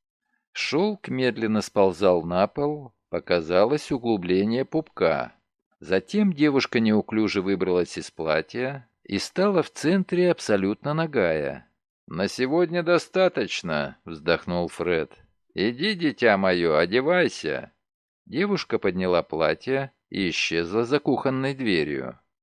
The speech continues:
Роза подсела к ним. «Не знаю, понравится ли это клиентам. Не знаю. В одном я уверена точно. Ничего лучшего из нее не выйдет. Ведет себя так, словно пьет кофе.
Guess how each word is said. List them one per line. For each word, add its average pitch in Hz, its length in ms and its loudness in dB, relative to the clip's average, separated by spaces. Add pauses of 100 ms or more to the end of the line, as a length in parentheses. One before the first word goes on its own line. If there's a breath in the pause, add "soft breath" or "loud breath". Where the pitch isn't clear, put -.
(420)
Роза 87 440 2
подсела 143 600 0
к - 120 -14
ним. 78 420 -4 (320)
«Не 139 220 -6
знаю, 143 560 2
понравится 110 680 4
ли 107 120 0
это 107 220 2
клиентам. 90 880 -2 (280)
Не 120 240 -6
знаю. 90 800 -4 (440)
В 101 100 -4
одном 170 440 2
я 180 180 4
уверена 175 580 2
точно. 160 800 -4 (400)
Ничего 117 560 0
лучшего 160 480 -2 (140)
из 147 120 -4
нее 160 300 2
не 165 160 0
выйдет. 156 720 -2 (240)
Ведет 95 540 0
себя 104 320 2
так, 123 380 4
словно 135 420 2
пьет 143 360 0
кофе. 151 680 -2